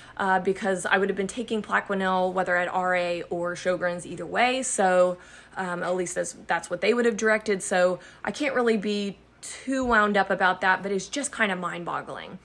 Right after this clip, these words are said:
So, um, beyond that, um, and more importantly, um, they found that I was not digesting carbohydrates, meaning my body was just not using them, so they were sitting inside my body. I also had,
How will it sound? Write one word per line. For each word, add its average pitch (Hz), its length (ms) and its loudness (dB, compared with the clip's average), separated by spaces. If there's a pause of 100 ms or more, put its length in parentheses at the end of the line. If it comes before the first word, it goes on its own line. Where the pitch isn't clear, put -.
(600)
So, 254 600 6
um, 233 400 6
beyond 294 400 4
that, 247 440 2 (360)
um, 220 300 4
and 214 120 2
more 233 240 8
importantly, 180 800 0 (380)
um, 190 440 0
they 202 160 0
found 196 380 2
that 196 100 2
I 190 80 4
was 185 160 -4
not 196 320 4
digesting 196 800 -2 (180)
carbohydrates, 196 800 0
meaning 190 640 -4 (640)
my 190 140 -2
body 208 240 4
was 226 160 -2
just 202 180 -4
not 208 160 4
using 226 280 -2
them, 190 80 -4
so 190 120 -6
they 185 80 0
were 185 80 0
sitting 190 420 -4
inside 180 680 -6
my 165 100 -4
body. 208 360 0
I 190 160 0
also 220 400 0
had, 190 540 2